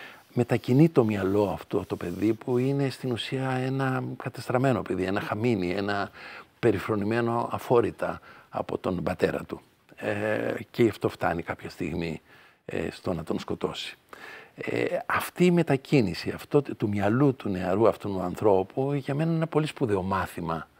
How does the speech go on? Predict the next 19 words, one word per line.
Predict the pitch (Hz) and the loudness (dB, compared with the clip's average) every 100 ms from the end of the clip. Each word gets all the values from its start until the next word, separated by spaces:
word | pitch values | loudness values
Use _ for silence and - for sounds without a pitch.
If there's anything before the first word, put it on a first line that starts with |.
| - _ | -20 _
αισιοδοξίας | - 107 - 110 98 92 - 104 90 80 80 - - - _ | -6 -4 0 2 2 -2 -6 -2 -2 -2 -4 -12 -18 -20 _
και | - 107 | 2 4
αισιόδοξο. | 92 - 104 87 - - - 92 - - - - | 4 4 4 2 -2 -10 -8 -8 -10 -18 -20 -18
Ε, | - 107 110 110 107 - _ | -10 -6 -4 -4 -6 -12 _
το | 107 | -4
να, | 95 98 95 95 92 92 85 - - - - - - - - | 0 2 2 2 0 -2 -6 -12 -20 -20 -20 -20 -20 -12 -8
ε, | 104 - - - 151 - 127 117 | -8 -8 -8 -8 -10 -10 -8 -4
το | 120 | -2
πώς | 98 143 127 | 4 4 4
δηλαδή | 131 123 120 139 135 123 - _ | 4 4 4 4 4 0 -6 _
αν | 135 131 | 2 2
ακουμπήσουμε | 117 113 147 139 104 | 2 4 4 4 0
τους | 98 - | -4 -4
ανθρώπους, | 92 104 98 98 - - | -2 4 4 4 -2 -4
αν | 117 | -4
σταθούμε | 113 117 - 127 | -2 -2 2 2
δίπλα | 98 107 101 92 | 2 0 0 0
τους, | 90 147 139 - - - - - | 0 -2 -2 -8 -14 -18 -18 -6
ε, | 123 117 113 117 | -2 0 0 -2